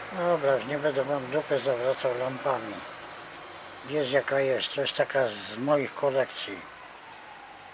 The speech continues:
Piękna, piękna. Uwielbiam lampy naftowe i zapach. Pamiętam jak, ja wiem, lata, y, lata pięćdziesiąte, y, takimi lampami się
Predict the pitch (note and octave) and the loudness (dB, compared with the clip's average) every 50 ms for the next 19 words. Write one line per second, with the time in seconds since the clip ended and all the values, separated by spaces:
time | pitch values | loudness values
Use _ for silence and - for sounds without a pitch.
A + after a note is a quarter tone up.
0 | - - - - - - - - - - - - - - - D#3 D#3 D3+ B2+ - | -18 -18 -18 -18 -18 -18 -18 -18 -16 -16 -16 -16 -16 -8 0 2 2 2 2 -4
1 | - - D#3 - - - - C#3+ C3 A#2+ G2+ F#2+ - - F#2 F#2 F#2 - - - | -8 -8 -4 -4 -4 -6 -6 -8 -8 -8 -8 -12 -14 -10 -8 -8 -8 -8 -4 -2
2 | - - - - - - F3 E3 E3 G3 G#3 F#3+ E3+ D3 C#3 C3+ B2+ B2+ C3 C3+ | -2 -2 -2 -10 -14 -10 -8 0 8 10 12 12 12 8 2 2 2 2 0 0
3 | C3+ B2+ - D3 C#3 B2 C3 B2 C#3 - E3 D3+ C#3 D3 D3+ C#3 B2 A2+ B2+ D#3+ | 0 0 -2 -4 -2 0 0 -2 0 2 2 2 4 6 4 4 4 6 8 8
4 | E3 - - C3+ A2+ - - - - - - - - - - D#3 D3+ D#3+ F3+ F#3 | 8 8 8 0 -2 -2 -6 -14 -14 -14 -14 -14 -14 -10 0 2 2 4 6 6
5 | F#3 F3+ - F3+ E3 D#3 D3+ D#3+ D3+ C#3 - - C3 - - - C#3+ C3+ A#2+ B2+ | 6 6 8 6 6 6 8 6 6 6 6 0 -6 -6 -2 2 2 2 2 4
6 | C#3+ E3 E3 D#3+ C#3+ C3+ C#3 D3+ D3 - E3 C#3+ C3 A2+ - - - - - - | 2 4 4 2 2 4 4 4 6 8 8 8 8 6 0 -8 -16 -18 -16 -16
7 | - - - - - - - B2+ C3+ C#3 C3 C#3 D3+ D#3 - E3+ D3+ - - D#3+ | -16 -16 -16 -16 -16 -10 -6 -2 0 0 4 6 6 6 8 8 6 6 6 0
8 | D#3 D3 C3+ C#3 B2 - - E3 E3 D3+ C3+ - E3 D#3 D3 C3+ - - - - | 0 0 2 2 2 4 4 4 4 4 2 6 6 6 6 6 2 -8 -14 -18
9 | - - - - - - - - - - - - - - - - - - C3 C3+ | -18 -18 -18 -18 -18 -18 -18 -18 -18 -18 -18 -18 -18 -18 -18 -18 -18 -14 -8 -6
10 | C3+ C3+ C3 C3 B2+ B2+ - - - - - - - - - - - - - - | -4 -2 -2 -4 -4 -6 -8 -10 -10 -10 -12 -12 -14 -16 -16 -16 -18 -18 -18 -18
11 | - - - - - - - - - - - - - - - - - - - - | -18 -18 -18 -18 -18 -18 -18 -18 -16 -16 -16 -16 -16 -18 -16 -16 -16 -16 -14 -16
12 | - - - - - - - - - - - - - - - - - - - - | -16 -16 -18 -18 -12 -8 -8 -8 -8 -10 -12 -14 -14 -16 -16 -18 -18 -18 -18 -18
13 | - - - - - C3 - - D3+ D3 D3 C3+ C#3 C#3 C3 B2+ B2 C#3+ C#3+ C#3+ | -18 -18 -14 -4 -4 -2 -2 0 0 0 0 2 2 2 2 2 2 2 2 2
14 | C#3 C3 - - - C#3 C3 B2+ | 2 2 2 2 4 4 4 2